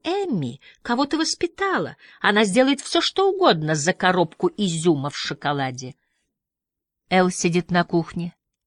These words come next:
своей кухне на Адмирал Драйв. Она стала старше и внезапно мудрее. Она спрашивает пустоту: "Ма, кто мой отец?" "Отвяжись уже, наконец!" —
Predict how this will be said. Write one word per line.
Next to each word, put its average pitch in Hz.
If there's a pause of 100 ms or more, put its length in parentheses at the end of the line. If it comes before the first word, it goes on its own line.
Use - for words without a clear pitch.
(300)
своей 170
кухне 202
на 180
Адмирал 151
Драйв. 131 (680)
Она 180
стала 160
старше 214 (240)
и 165
внезапно 185
мудрее. 147 (240)
Она 180
спрашивает 165
пустоту: 156
"Ма, 190 (300)
кто -
мой 151
отец?" -
"Отвяжись 120
уже, 120
наконец!" — 123